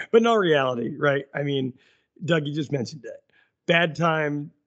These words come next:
to be in any conference not named the S E C right now. I feel like that's kind of been the overarching vibe, you know, ever since that monumental shift that occurred when Oklahoma and Texas announced their intentions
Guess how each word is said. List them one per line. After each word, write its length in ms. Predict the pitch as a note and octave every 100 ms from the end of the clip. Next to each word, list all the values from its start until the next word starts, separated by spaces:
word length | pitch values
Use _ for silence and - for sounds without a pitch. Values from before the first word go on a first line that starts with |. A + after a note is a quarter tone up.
| _
to 100 | D3+
be 340 | C#3 D3 C#3+ C#3+
in 240 | C#3 D3
any 220 | D#3+ D#3+
conference 680 | - D#3 D3 D3+ C#3+ A#2+ -
not 280 | C#3+ D3 D3
named 580 | C#3+ C#3+ C#3 C3+ B2+ _ _ _ _
the 180 | F3 D3+
S 180 | B2+ C#3+
E 100 | C3
C 280 | - D3 D3
right 260 | C#3+ C#3
now. 220 | D3 C#3
I 100 | C#3+
feel 220 | C3 D3+ C#3
like 220 | C#3 - - _ _
that's 180 | D3 -
kind 260 | D#3 D3+
of 80 | C#3
been 180 | C3+ C#3
the 320 | C3+ B2+ B2+ - _ _ _ F3+
overarching 680 | D3+ D#3 C#3+ C#3 C#3+ C3+
vibe, 580 | C3+ D3 D#3 C#3 A#2 - _ _ _ _ _
you 80 | C3
know, 100 | D3
ever 240 | D3 D3
since 380 | - D#3+ D#3+ C#3+
that 380 | D3 C#3 B2+ - _ _ _ _ -
monumental 600 | D#3+ D#3+ D3+ D3 C#3 C3
shift 480 | - - F3+ F3+ D3+
that 100 | C#3
occurred 420 | - C#3 C3+ C3+
when 120 | C#3
Oklahoma 460 | C#3+ C#3+ C#3 D3 C#3
and 180 | C3+
Texas 400 | D3 C#3+ C#3 B2
announced 440 | C#3 C#3+ C#3+ C#3 -
their 160 | D3+
intentions 800 | C3+ - D#3 D3 C#3+ C3+ C3 -